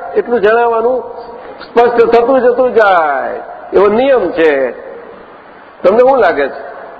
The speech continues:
આંખેથી ઝાંખપ હોય અને હરખું દેખાતું જાય. હવે દેખો, હા, હવે આ ગાય જેવું જ છે, હા, પણ ગધેડું દેખાતું હતું આમ તો, પણ હવે, હવે કે ગાય છે કે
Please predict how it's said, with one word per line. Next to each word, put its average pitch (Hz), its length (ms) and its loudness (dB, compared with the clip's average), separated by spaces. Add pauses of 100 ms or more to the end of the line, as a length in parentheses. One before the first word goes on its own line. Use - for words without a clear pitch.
(520)
આંખેથી 240 400 2
ઝાંખપ 214 460 2
હોય 240 280 2
અને 214 480 0
હરખું 226 280 0
દેખાતું 240 500 2
જાય. 208 280 2 (260)
હવે 185 240 4
દેખો, 240 180 2
હા, 196 320 0
હવે 220 240 -2
આ 208 100 0
ગાય 180 300 -2
જેવું 196 360 -2
જ - 20 -12
છે, 170 240 0
હા, 302 160 2
પણ - 320 -2
ગધેડું 180 440 2
દેખાતું 156 400 0
હતું 131 160 0
આમ 123 100 -4
તો, 127 200 -2 (520)
પણ 190 140 2 (460)
હવે, 151 520 0
હવે 151 360 2
કે 185 160 -2
ગાય 135 280 0
છે 131 200 -4
કે - 140 -10